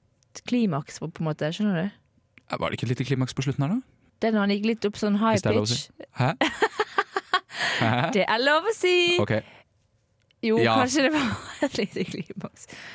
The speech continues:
Speaker 1: Greit.
Speaker 2: Ja.
Speaker 1: Fin låt.
Speaker 2: Ja, Miguel er jo flink til å synge da.
Speaker 1: Veldig.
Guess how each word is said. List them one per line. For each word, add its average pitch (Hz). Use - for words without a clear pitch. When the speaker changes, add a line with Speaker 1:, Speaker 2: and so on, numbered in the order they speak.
Speaker 1:
Greit. -
Speaker 2:
Ja. -
Speaker 1:
Fin 381
låt. 294
Speaker 2:
Ja, 135
Miguel 107
er 95
jo 127
flink 107
til -
å -
synge 95
da. 127
Speaker 1:
Veldig. 285